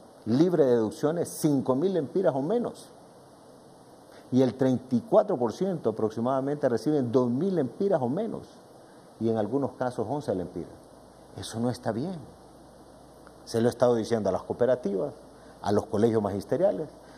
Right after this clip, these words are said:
se lo he estado diciendo a los bancos. Pero el problema no solamente es de los maestros, esos son los más afectados. Eso usted lo va a ver en todos los empleados públicos.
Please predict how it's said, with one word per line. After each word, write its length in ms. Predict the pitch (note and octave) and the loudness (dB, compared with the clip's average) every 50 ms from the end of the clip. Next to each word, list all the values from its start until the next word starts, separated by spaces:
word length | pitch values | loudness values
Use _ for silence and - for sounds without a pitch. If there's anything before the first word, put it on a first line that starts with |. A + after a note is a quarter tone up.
| - | -18
se 180 | - - - A2+ | -4 2 2 2
lo 80 | A2+ | 2
he 20 | A#2 | 2
estado 240 | A2 - A#2+ A#2 A#2 | 0 2 2 4 4
diciendo 340 | G#2+ - - A2+ A2 G#2 | 2 2 2 2 4 4
a 40 | G2 | 2
los 140 | F#2 F#2 E2+ | 2 2 2
bancos. 380 | E2 C3+ C#3 A#2+ - - - - - - - - - - - - - - - - - - - - - - - - - - - - - | 2 2 2 0 -8 -14 -18 -18 -20 -20 -20 -20 -20 -20 -20 -20 -20 -20 -20 -20 -20 -20 -20 -20 -20 -20 -20 -20 -20 -20 -16 -4 2
Pero 160 | C3+ B2 B2 | 4 4 4
el 60 | A#2 | 4
problema 340 | - A2+ G#2 G#2+ B2 E3+ G#3 | 2 0 0 0 0 0 0
no 100 | G3 C3+ | -2 -2
solamente 580 | - - G2 F#2 F#2+ F#2 F#2+ F#2+ E2+ - G2+ F#2 | -2 -2 -2 -2 -2 -2 -4 -6 -4 -2 -2 -2
es 60 | E2 | 0
de 80 | F#2 | 0
los 120 | F2 E2+ D#2 | -2 -2 -4
maestros, 380 | D#2+ F#2 A2 F#2+ - - - - - - - - - - - - - - - - | -6 -6 -8 -8 -10 -12 -18 -20 -20 -20 -20 -20 -20 -20 -20 -20 -20 -20 -16 -10
esos 180 | - - G3 | -4 -2 2
son 80 | G3 G#3+ | 2 2
los 100 | G3+ F#3 | 4 4
más 160 | F#3 F3 F3+ | 2 2 2
afectados. 460 | D#3+ - C3 G2+ - - F#2+ E2 - - - - - - - - - - - - - - - - - - - - | 0 -4 -6 -4 0 2 0 0 0 -6 -18 -20 -20 -20 -20 -20 -20 -20 -20 -20 -20 -20 -20 -20 -20 -18 -10 -6
Eso 200 | - - - D#3+ | -4 -2 -2 -2
usted 240 | - - - F#3+ F3 | 0 4 4 6 6
lo 100 | F3+ F3 | 6 6
va 60 | D#3 | 6
a 40 | D3+ | 6
ver 260 | E3+ F#3+ F#3+ F#3+ - - - | 6 4 2 0 -2 -4 0
en 160 | C#3+ C3 B2 G#2+ - | 0 2 0 2 2
todos 200 | - F#3+ G3 G3+ | 2 2 4 4
los 120 | F3+ D3 B2 | 2 0 0
empleados 380 | A#2+ G2 - A2+ G#2 F#2+ F2 | -2 -4 0 2 2 2 0
públicos. 380 | - - G2 E2+ D#2+ D2+ - - | -2 -4 -4 -4 -6 -6 -12 -18